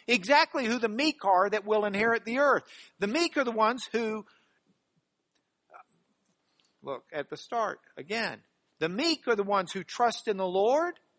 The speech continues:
who do good, who delight in the Lord, commit their way to Him, trust in Him,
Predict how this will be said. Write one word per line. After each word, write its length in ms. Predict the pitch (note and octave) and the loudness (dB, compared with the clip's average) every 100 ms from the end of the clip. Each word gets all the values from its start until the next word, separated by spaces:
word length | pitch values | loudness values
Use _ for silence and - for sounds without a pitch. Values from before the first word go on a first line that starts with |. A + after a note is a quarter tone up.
| _ _ _ _ _ _ _ _ _ | _ _ _ _ _ _ _ _ _
who 120 | C3+ G#3+ | -6 -4
do 240 | F3 F3+ | -2 -4
good, 500 | C3 F#3 A#3+ D#4+ F4 - _ _ _ _ _ _ | 2 4 6 4 0 -6 _ _ _ _ _ _
who 100 | F#3 | -6
delight 420 | E3+ F3 F#3 B3+ D4 | 0 2 6 6 4
in 80 | |
the 100 | D4 | 0
Lord, 380 | C#4 C#4 D#4 D4 | 0 4 2 2
commit 380 | - F#3 C#4+ E4 | -4 -2 0 2
their 120 | B3 | 0
way 240 | G#3+ C4+ D4 | 2 2 2
to 200 | - D4+ | -2 -4
Him, 140 | D4+ | -4
trust 440 | - - C#4+ C#4+ D4 | 0 2 2 0 -2
in 120 | C#4+ | -2
Him, 260 | D4 D4+ | -2 -4